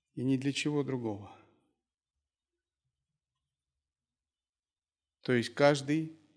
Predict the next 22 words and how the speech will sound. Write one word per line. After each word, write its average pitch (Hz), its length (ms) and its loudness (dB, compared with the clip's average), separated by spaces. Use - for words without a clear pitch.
садху, 143 840 0
он 135 160 -2
стремится 143 580 0
это 110 180 -10
познать. 113 540 -14
Он 139 160 2
не 135 100 4
стремится 131 960 -2
найти 123 420 -6
мужей 120 560 -4
и 120 40 -6
жен, 117 500 -6
обрести 120 440 -10
богатство 120 640 -2
и 113 80 -8
славу, 123 560 -10
найти 123 500 -6
себе 113 320 -6
власть, 127 520 -2
почет 120 460 -4
и 113 100 -6
известность. 120 760 -8